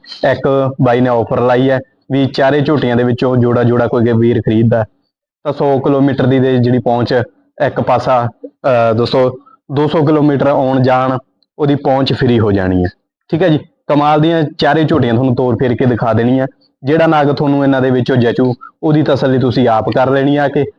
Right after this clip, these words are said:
ਠੀਕ ਹੈ ਜੀ। ਤੇ ਬਾਕੀ ਇਹਨਾਂ ਦੀ ਜਿਹੜੀ ਦੋਸਤੋ ਗੱਲਬਾਤ ਆਓ ਬਾਈ ਨੇ ਹੁਣਾਂ ਨਾਲ ਕਰੀਏ ਸਾਰੇ।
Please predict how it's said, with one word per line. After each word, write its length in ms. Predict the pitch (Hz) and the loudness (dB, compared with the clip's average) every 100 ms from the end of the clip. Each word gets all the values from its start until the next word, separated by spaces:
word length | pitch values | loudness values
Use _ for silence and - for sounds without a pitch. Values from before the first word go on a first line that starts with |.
| _ - | _ -2
ਠੀਕ 140 | 185 | 2
ਹੈ 60 | 196 | 2
ਜੀ। 120 | 170 - _ | 0 -4 _
ਤੇ 60 | 180 | 0
ਬਾਕੀ 260 | 160 165 180 | 0 2 0
ਇਹਨਾਂ 160 | 170 | 2
ਦੀ 100 | 160 | 2
ਜਿਹੜੀ 180 | 160 151 | 2 2
ਦੋਸਤੋ 240 | 147 139 | 0 0
ਗੱਲਬਾਤ 480 | 139 123 113 117 117 127 _ _ - | 0 2 2 0 0 -6 _ _ -2
ਆਓ 140 | 147 | 0
ਬਾਈ 180 | 127 117 | 2 2
ਨੇ 120 | 110 | 0
ਹੁਣਾਂ 240 | 104 110 107 | 0 -2 -2
ਨਾਲ 160 | 101 | -2
ਕਰੀਏ 280 | 101 104 98 | 0 0 0
ਸਾਰੇ। 220 | 101 95 | 0 -2